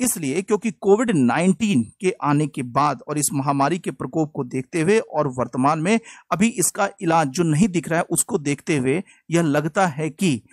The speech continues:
जो शिक्षा की प्रणाली है, उस शिक्षा की प्रणाली में ना केवल भौतिक रूप से बच्चों की उपस्थिति हो, बल्कि यह भी व्यवस्था होनी चाहिए कि बच्चों को ऑनलाइन भी पढ़ाया जाए। इसके लिए आवश्यक है कि स्कूल की शिक्षण प्रणाली में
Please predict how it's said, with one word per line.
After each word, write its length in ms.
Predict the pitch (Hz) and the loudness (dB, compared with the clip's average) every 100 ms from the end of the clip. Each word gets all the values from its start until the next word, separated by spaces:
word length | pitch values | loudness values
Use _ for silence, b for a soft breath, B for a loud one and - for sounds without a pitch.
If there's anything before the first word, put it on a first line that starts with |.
| B B | B B
जो 360 | 143 233 262 254 b - | -2 2 2 0 b -2
शिक्षा 540 | - - 196 - 233 | 0 0 -4 -2 -4
की 120 | 208 | -2
प्रणाली 460 | 214 165 151 160 196 | -4 -2 0 0 2
है, 100 | 226 | 2
उस 240 | - 196 - | 0 -2 -2
शिक्षा 260 | 160 - | -2 -2
की 140 | 190 170 | -2 -4
प्रणाली 400 | 151 139 135 160 | -2 0 2 2
में 120 | 214 | 2
ना 260 | 175 151 196 | 4 2 0
केवल 340 | 190 170 233 B B 127 | -2 0 0 B B -14
भौतिक 480 | - 160 190 262 | -2 0 0 -2
रूप 120 | 226 190 | -2 0
से 140 | 202 | 0
बच्चों 380 | 151 160 - 196 | 0 -4 -2 -4
की 180 | 214 208 | -4 -6
उपस्थिति 600 | - 151 156 - 151 208 | -6 -4 -2 -2 0 2
हो, 140 | 190 | 2
बल्कि 400 | 151 165 185 127 B B - | 2 -2 0 -4 B B -2
यह 160 | 160 | 2
भी 120 | 185 | 4
व्यवस्था 360 | 269 185 - 175 | 2 0 0 -2
होनी 260 | 143 139 131 | -2 -2 -2
चाहिए 300 | 135 147 220 | -2 0 -2
कि 140 | 214 | -2
बच्चों 360 | 156 139 165 156 | -4 -6 -4 2
को 280 | 208 - - | 2 2 2
ऑनलाइन 480 | 156 170 135 208 240 B B - | 2 4 4 4 4 B B 0
भी 100 | 226 | 2
पढ़ाया 280 | - 147 123 | 2 -2 -2
जाए। 200 | 104 101 b b | -4 -14 b b
इसके 280 | 190 - 269 | -2 0 0
लिए 120 | 247 | 0
आवश्यक 460 | 208 165 160 214 220 | 0 0 0 -2 -4
है 60 | |
कि 180 | 214 233 170 | -6 -4 -4
स्कूल 300 | - 240 233 | -2 0 0
की 120 | 196 | 0
शिक्षण 380 | - 185 220 202 | -2 0 -2 0
प्रणाली 340 | 143 131 135 | 0 0 2
में 180 | 185 | 2